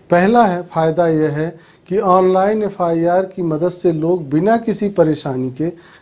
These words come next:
घर बैठे आसानी से एफ़आईआर दर्ज करा रहे हैं। दूसरा फ़ायदा, पुलिस एफ़आईआर दर्ज करने से मना या टाल मटोल नहीं कर पा रही। तीसरा फ़ायदा, लोग पुलिस थाने जाने में असहज हो जाते थे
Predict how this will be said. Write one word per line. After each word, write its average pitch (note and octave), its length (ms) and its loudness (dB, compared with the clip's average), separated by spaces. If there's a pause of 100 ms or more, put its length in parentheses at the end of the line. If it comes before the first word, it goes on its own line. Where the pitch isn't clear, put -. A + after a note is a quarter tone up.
(120)
घर F#3+ 280 2
बैठे F#3+ 500 -2
आसानी E3+ 480 -8
से D#3+ 160 -10
एफ़आईआर C3 500 -8 (100)
दर्ज B2 200 -6
करा G#2 280 -14
रहे A2 120 -20
हैं। - 1200 -20
दूसरा B3 420 4
फ़ायदा, F3+ 460 2
पुलिस G#3+ 560 -2
एफ़आईआर G3 640 2
दर्ज F#3+ 260 -4
करने F3+ 320 -2
से F3+ 180 -4
मना D#3 380 0
या G3 180 4
टाल D3+ 300 -2
मटोल C3 380 -4
नहीं C3+ 180 -2
कर A#2+ 180 -14
पा G#2+ 240 -18
रही। G#2 140 -20 (1300)
तीसरा G#3 400 4
फ़ायदा, F#3 520 2 (320)
लोग G3+ 380 4
पुलिस F#3+ 320 -2
थाने D#3 320 -6
जाने C#3+ 360 -6
में D#3 160 -2
असहज F3+ 580 0
हो G3+ 160 2
जाते F3+ 400 2
थे E3 200 -4